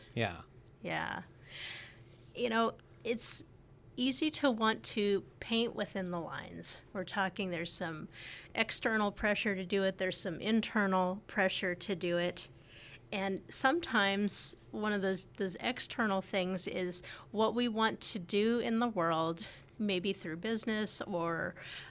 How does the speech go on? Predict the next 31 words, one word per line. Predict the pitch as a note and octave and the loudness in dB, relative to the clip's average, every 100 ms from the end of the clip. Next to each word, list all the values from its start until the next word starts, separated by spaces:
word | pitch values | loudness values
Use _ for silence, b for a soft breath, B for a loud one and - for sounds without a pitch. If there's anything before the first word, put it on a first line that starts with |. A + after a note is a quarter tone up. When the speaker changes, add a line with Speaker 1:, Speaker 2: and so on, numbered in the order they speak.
| - | -8
Speaker 2:
um, | F3 E3+ F3 | -6 -6 -4
to | A3+ | -2
h-, | F#3 - - | -4 -6 -12
whatever | G3+ G3 F#3 F#3+ F#3+ | -4 0 0 0 0
we're | G3 | 0
doing | F#3+ F#3+ | 0 -2
to | F#3+ | 0
have | G3+ | -2
our | F3 | -2
positive | E3 F3+ E3 E3 D#3+ | -4 -4 -4 -6 -4
impact, | G#3+ G3 G3+ F#3+ | -2 -2 -2 -2
whether | F3+ E3 | -2 -4
it's | - - | -6 -8
through | F#3 | -8
business | G3 G#3 G3+ - | -4 -2 -2 -2
or | F3 | -4
volunteering | F3+ D#3+ D#3+ - A#3+ G#3+ G3+ G3+ F#3+ - | -4 -4 -4 -6 -2 0 0 0 -2 -4
or | D#3+ D#3+ D#3+ F3+ B B B B | -4 -2 -2 -6 B B B B
whatever. | G#3 G#3+ G3+ F#3+ F3 E3+ B B B - | 4 6 6 6 4 4 B B B -4
Maybe | G3+ G3+ B3+ C#4 | 2 6 6 6
there's | B3 A#3+ | 4 4
something | B3+ A3+ A#3+ G#3 | 2 2 4 4
like | G#3 - | 2 0
a | |
credential | - - G3+ F3 A#3+ G#3 - - - - - - - A3 | -8 -4 -2 -2 -2 0 0 -2 -6 -10 -16 -20 -10 -2
that | G3 - | 0 2
we | F#3+ | 0
feel | F3+ - F#3+ F3+ | 0 4 6 6
we | F3 | 4
need. | E3 D3+ D3+ F3 - - - - | 4 2 -2 -8 -12 -4 -2 0
<clears throat> | - C4 A3+ G#3 | 2 4 4 2